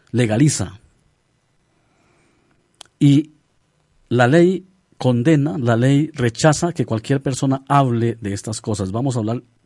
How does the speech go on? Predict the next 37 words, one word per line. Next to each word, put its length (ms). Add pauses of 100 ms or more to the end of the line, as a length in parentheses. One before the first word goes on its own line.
(840)
de 120
manera 240
directa 360
de 120
qué 100
se 140
trata. 460 (840)
En 120
este 200
país 260
y 60
en 60
el 100
mundo 240
se 80
está 200
justificando 760 (2000)
lo 160
injustificable 720
y 60
a 60
lo 100
bueno 220
se 60
le 60
está 160
llamando 480 (500)
malo 340
y 40
a 40
lo 80
malo 180
se 60
le 60
está 160
llamando 340
bueno. 320